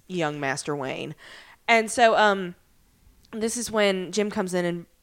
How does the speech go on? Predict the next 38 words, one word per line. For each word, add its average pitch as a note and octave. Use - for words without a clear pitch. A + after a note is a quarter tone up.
and F3
Alfred's F3
like, D#3
"Okay, D#4+
go C#4
get C#4+
Jim's D4+
clothing D4
from, B3+
from C#4
the C#4+
laundry, C#4+
Bruce. A#3
Get B3
out." C#4
And B3
so, A3+
um, G3+
Bruce D#4
leaves, E3
and F#3+
Alfred's F#3+
like, D#3+
"So, F4+
have D#4
you D4+
heard E4+
about C#4+
my A3+
ridiculous G3+
child F3
who's F3+
been F3
living F3+
with D#3+
this D#3
street -
cat? D3+